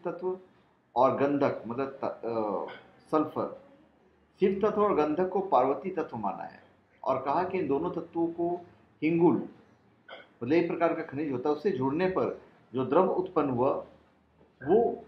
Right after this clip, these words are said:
जीवन काल बढ़ाने के लिए काफ़ी फायदेमंद है। उसे उन्होंने रस सिंदूर नाम दिया। नागार्जुन की पुस्तकों से पता चलता है कि वो उस समय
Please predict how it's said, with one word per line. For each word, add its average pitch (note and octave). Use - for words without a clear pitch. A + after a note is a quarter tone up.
जीवन E3+
काल F3
बढ़ाने D3
के D#3
लिए D3+
काफ़ी -
फायदेमंद A2
है। -
उसे -
उन्होंने E3
रस D3
सिंदूर C3
नाम G#2
दिया। F2
नागार्जुन G#3+
की A3+
पुस्तकों F#3+
से G3+
पता E3+
चलता A2+
है A2
कि C3+
वो D#3
उस F#3
समय G3